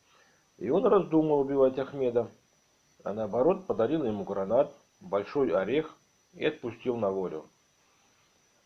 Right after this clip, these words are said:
Ахмед дошёл до колодца, но сколько ни звал, никто не откликнулся, потому что караван давным-давно ушёл.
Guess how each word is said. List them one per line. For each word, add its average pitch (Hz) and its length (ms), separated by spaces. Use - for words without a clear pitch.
Ахмед 143 440
дошёл 110 340
до 95 120
колодца, 135 560
но 120 160
сколько 131 420
ни 107 140
звал, 165 480
никто 120 400
не 156 60
откликнулся, 107 760
потому 113 440
что 101 140
караван 113 520
давным-давно 110 1000
ушёл. 92 440